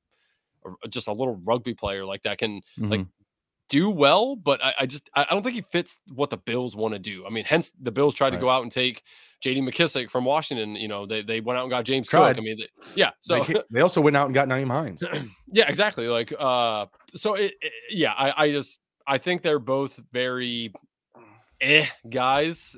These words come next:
Speaker 1: and I, I don't really wanna draft either one next year.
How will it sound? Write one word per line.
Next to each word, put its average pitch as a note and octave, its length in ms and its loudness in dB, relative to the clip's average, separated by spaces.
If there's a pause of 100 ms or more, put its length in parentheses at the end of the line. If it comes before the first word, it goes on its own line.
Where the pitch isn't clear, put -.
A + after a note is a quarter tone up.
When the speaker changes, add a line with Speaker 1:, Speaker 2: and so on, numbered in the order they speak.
Speaker 1:
and B2+ 720 -4
I, B2 180 -4
I C#3 60 0
don't F3+ 140 -2
really G3+ 140 -4
wanna B2+ 340 -2
draft B2 320 -4
either B2 260 -8
one A#2 280 -2
next B2+ 280 -6
year. E3+ 300 -8